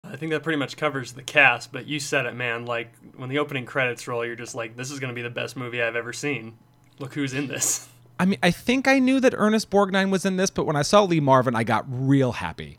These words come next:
Speaker 2: I got really excited when I saw Lee Marvin was in this.
Speaker 1: Well, well, and I also geeked out because you see their names and you think, "Oh, this is gonna be great," but then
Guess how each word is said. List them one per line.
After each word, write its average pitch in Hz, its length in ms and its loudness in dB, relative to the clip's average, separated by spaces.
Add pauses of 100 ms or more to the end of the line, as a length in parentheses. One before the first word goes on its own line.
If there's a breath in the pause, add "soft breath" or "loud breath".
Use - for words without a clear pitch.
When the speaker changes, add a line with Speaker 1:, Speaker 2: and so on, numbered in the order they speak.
(140)
Speaker 2:
I 131 120 2
got 139 320 0
really 139 400 2
excited 85 440 -6
when 90 100 -12
I 90 60 -8
saw 87 180 -8
Lee 85 140 -12
Marvin 69 340 -14
was - 140 -16
in - 100 -16
this. - 240 -12 (140)
Speaker 1:
Well, 185 260 -2 (320 soft breath)
well, 185 220 4
and 180 80 2
I 208 100 4
also 220 240 2
geeked 165 340 -6
out 143 240 2
because 143 300 -4
you 151 80 -4
see 190 240 -6
their 147 140 0
names 151 340 0
and 131 100 -6
you 127 60 -8
think, 135 220 -4
"Oh, 156 140 6
this 143 160 -4
is 135 80 -10
gonna 135 140 -4
be 127 100 -6
great," 143 360 0
but 143 160 -4
then 143 360 0